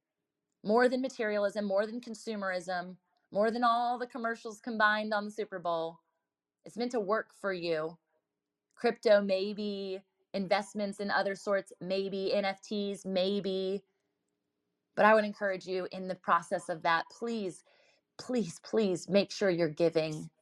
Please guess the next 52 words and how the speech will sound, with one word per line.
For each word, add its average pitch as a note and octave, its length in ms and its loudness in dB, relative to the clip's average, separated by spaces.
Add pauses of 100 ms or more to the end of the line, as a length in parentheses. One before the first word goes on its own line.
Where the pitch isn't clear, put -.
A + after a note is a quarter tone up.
(340)
Make A3 200 6
sure A3 160 4
you're G3+ 120 6
creating F3+ 600 2
the E3+ 60 0
stewardship E3+ 640 0
so F3+ 120 -8
that C3+ 160 2
God D#3+ 240 6
can E3 160 -8
multiply D#3 540 -4
what D3 160 0
it C#3+ 100 -4
is D3+ 160 -4
that D3+ 100 -16
he's D3 160 -12
given D3+ 280 -2
you. D3 100 -8
And C#3+ 80 -4
I C#3 80 -6
promise E3+ 540 -2
you, C#3+ 260 0 (340)
there E3+ 100 8
is E3 120 4
a D#3 280 2
thousandfold E3+ 960 2
blessing, D3 540 -8 (320)
not F3 140 0
a A3+ 60 -2
hundredfold, F#3 640 -2
which E3 200 -8
many D#3+ 200 -8
people F3 240 -6
say D#3 360 0 (220)
it D#3+ 120 4
is D#3+ 140 6
biblical, E3 440 2
it's D3 100 -2
a - 80 -10 (140)
thousandfold E3 680 0
blessing C3+ 340 -6
waiting C3+ 320 -6
for F2 100 -4
you. D#2+ 160 -2 (1160)
But D#3+ 140 -4
you F3 60 2
have E3+ 260 4
to G#3+ 140 4
understand D#3 580 -4
where C#3 140 -2
it - 100 -8
starts. - 580 -8